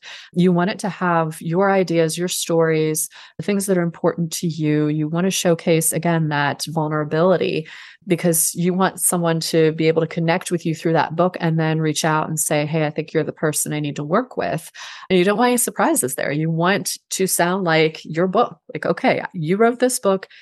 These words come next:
Here's you." Basically the same thing. If you have a book that doesn't really sound like you, then there's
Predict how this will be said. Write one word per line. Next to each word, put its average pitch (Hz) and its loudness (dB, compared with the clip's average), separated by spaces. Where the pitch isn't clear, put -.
Here's 208 4
you." 165 4
Basically 175 2
the 160 2
same 143 -2
thing. - -6
If - 0
you 185 4
have 185 0
a 180 4
book 190 0
that - 0
doesn't 165 0
really 165 0
sound 151 0
like 160 -2
you, 165 0
then 160 -2
there's 151 -4